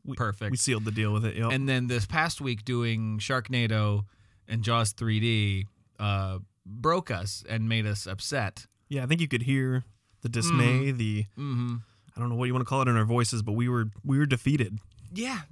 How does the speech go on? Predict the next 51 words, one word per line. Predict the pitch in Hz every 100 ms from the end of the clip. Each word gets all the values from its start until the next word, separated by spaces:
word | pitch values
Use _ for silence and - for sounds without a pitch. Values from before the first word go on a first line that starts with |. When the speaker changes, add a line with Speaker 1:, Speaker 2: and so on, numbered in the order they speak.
| - _ 147
Speaker 2:
That | 220
was |
the | 226
thing, | 185
too, | 156 208
like, | 143
trying | 151 156
to | 135
edit | 139 127
those | 117
episodes. | 123 117 107 107 101
It's | 101
just | 113 107
two | - 135
guys | 117 117 113 107
who | - 110 101 95
don't | - 135
wanna | 120 104
talk | 123 107
about | 113 104
a |
movie | 104 117 104 98
having | 110 104
to | 104
<laughs> |
talk | - 110 104 139
about | 113 135
a | 117 107
movie. | 156 101 - 107 -
Speaker 1:
Yeah, | 120 160
we | 131 156
went | 170
out | 170
of | 147 143
our |
way | 135 139
really, | 120 131 131
really | 127 117
hard. | 117 117 110
But, | 113
Speaker 2:
Yeah, | 139 98 - -
yeah. | 113 113 92
Speaker 1:
um, | 101
Speaker 2:
So | 107 107 101 101
it |
was | 107
just | 104 107
like, | 104
"You | 120
know | 127
what? | 131 131